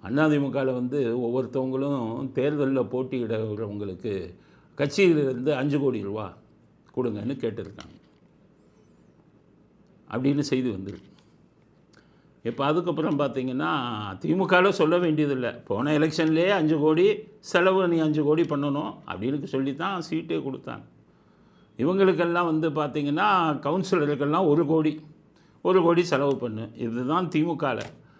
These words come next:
அப்ப அதிமுகலையும் அது மாதிரி வசூல் பண்றாங்க அஞ்சு கோடின்னு செய்தி வந்தது. இப்ப இன்னைக்கு என்ன வந்திருக்குன்னு கேட்டீங்கன்னா, விஜய்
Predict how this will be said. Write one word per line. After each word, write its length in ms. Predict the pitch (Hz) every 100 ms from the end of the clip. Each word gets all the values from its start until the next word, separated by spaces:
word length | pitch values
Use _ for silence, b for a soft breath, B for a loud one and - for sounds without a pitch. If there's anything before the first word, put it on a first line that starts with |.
| b b b
அப்ப 200 | 147 151
அதிமுகலையும் 680 | 175 214 208 196 175 185 190
அது 200 | 196 165
மாதிரி 240 | 170 185
வசூல் 300 | 165 - 170
பண்றாங்க 440 | 156 147 147 147 147
அஞ்சு 220 | 135 135
கோடின்னு 360 | 135 131 131
செய்தி 340 | 156 156 123 131
வந்தது. 420 | 113 104 101 - - b b b
இப்ப 240 | 127 135 160
இன்னைக்கு 320 | 185 226 220
என்ன 260 | 214 220
வந்திருக்குன்னு 460 | 185 180 156 202 160 147
கேட்டீங்கன்னா, 800 | 123 123 123 107 101 113 135 156 B B -
விஜய் 440 | 117 139 160 -